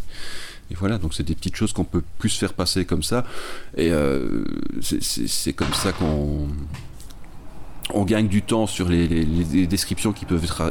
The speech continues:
résumées en un dessin pour, euh, gagner de la place pour les scènes d'action qui sont évidemment beaucoup plus, euh, qui nécessitent beaucoup plus de place, ouais.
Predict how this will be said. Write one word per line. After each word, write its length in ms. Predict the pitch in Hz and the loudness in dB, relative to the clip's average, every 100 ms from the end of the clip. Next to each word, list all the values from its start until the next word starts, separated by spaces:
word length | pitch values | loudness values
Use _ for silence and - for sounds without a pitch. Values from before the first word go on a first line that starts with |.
| - | 0
résumées 340 | - 85 98 90 | 2 4 4 4
en 100 | 85 | 4
un 80 | |
dessin 300 | 78 78 107 | 4 2 2
pour, 320 | - 90 76 76 | 0 -2 0 0
euh, 40 | |
gagner 280 | 85 82 85 | 2 2 2
de 100 | 85 | 2
la 80 | 71 | 0
place 280 | 110 113 | 0 -2
pour 160 | - 85 | -2 0
les 60 | 78 | 2
scènes 200 | 78 69 | 0 0
d'action 340 | 69 - 90 | -2 0 0
qui 140 | - | -2
sont 140 | - 71 | -2 0
évidemment 380 | 73 71 - - | 0 0 0 0
beaucoup 280 | 78 - | 0 -2
plus, 280 | - - 82 | -6 -4 -2
euh, 120 | 80 - - - - - - | -2 -4 -4 -6 -6 -6 0
qui 100 | 92 | 2
nécessitent 400 | 82 82 87 82 | 2 0 -2 -2
beaucoup 160 | 82 | -2
plus 180 | 82 82 | -4 -4
de 60 | - | -2
place, 300 | - | -2
ouais. 40 | - | -2